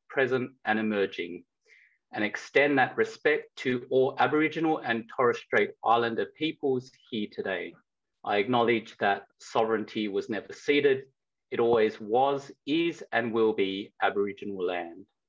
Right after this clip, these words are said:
As we are all storytellers from all cultures and backgrounds, it is an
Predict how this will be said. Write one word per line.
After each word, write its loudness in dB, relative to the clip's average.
As 2
we 4
are 4
all 2
storytellers 0
from 2
all 4
cultures 2
and -2
backgrounds, -2
it 0
is 2
an 2